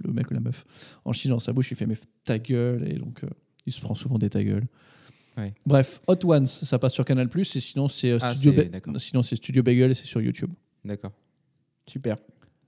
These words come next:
Speaker 2: Ah, merci pour la reco.
Speaker 1: Bah, de rien, mais, euh, je suis un peu déçu que
Speaker 2: Je,
Speaker 1: Pardon.
Speaker 2: je connaissais pas. Je
Speaker 1: Bah, voilà, le... faux fan, quoi.
Speaker 2: Ouais.
Speaker 1: Allô, Ki-, allô, Kian, ouais.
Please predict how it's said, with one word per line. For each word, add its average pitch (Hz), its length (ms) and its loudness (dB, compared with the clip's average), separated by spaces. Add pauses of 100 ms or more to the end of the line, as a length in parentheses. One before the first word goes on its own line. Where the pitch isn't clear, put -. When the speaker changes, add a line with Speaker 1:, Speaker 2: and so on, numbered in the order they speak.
Speaker 2:
Ah, 87 140 -6
merci 87 240 -8
pour 101 140 -10
la 95 80 -6
reco. 92 400 -10 (500)
Speaker 1:
Bah, 120 80 0
de 110 80 0
rien, 151 240 0 (160)
mais, 113 160 0
euh, 113 100 4
je 110 60 -2
suis - 80 -2
un 110 60 0
peu 135 80 0
déçu 127 260 0
que 113 500 -2 (920)
Speaker 2:
Je, - 80 -16
Speaker 1:
Pardon. 107 160 -8 (240)
Speaker 2:
je 101 120 -14
connaissais 101 380 -6
pas. 92 320 -8
Je - 60 -8
Speaker 1:
Bah, 104 100 -4
voilà, 95 200 -6 (420)
le... 120 60 -6
faux 117 160 -8
fan, 123 260 -8
quoi. - 140 -14 (280)
Speaker 2:
Ouais. 104 200 -10 (1300)
Speaker 1:
Allô, - 280 -4
Ki-, - 100 -20 (420)
allô, - 160 -6
Kian, 117 260 -12 (200)
ouais. - 140 -20